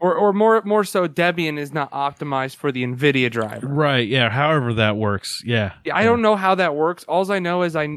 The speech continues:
Speaker 1: I know for a fact that the Ubuntu and Fedora and whatnot make changes to make the driver work better because they can't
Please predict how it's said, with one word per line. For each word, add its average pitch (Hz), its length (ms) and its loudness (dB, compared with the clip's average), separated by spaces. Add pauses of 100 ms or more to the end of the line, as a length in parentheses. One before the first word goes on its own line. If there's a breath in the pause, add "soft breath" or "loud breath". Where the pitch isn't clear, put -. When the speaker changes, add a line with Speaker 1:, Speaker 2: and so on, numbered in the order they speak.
Speaker 1:
I 143 300 -4
know 156 160 -2
for 160 160 0
a 147 40 0
fact 147 400 0
that 139 220 0 (180)
the 135 380 -4 (720 soft breath)
Ubuntu 156 720 2
and 131 400 -4
Fedora 143 380 4
and 139 100 -2
whatnot 131 440 0 (400 soft breath)
make 160 280 2
changes 165 600 0
to 160 380 -2
make 143 340 -2
the 143 80 -2
driver 139 480 4
work 135 320 0
better 143 300 2
because 139 300 -4
they 139 120 0
can't 160 360 0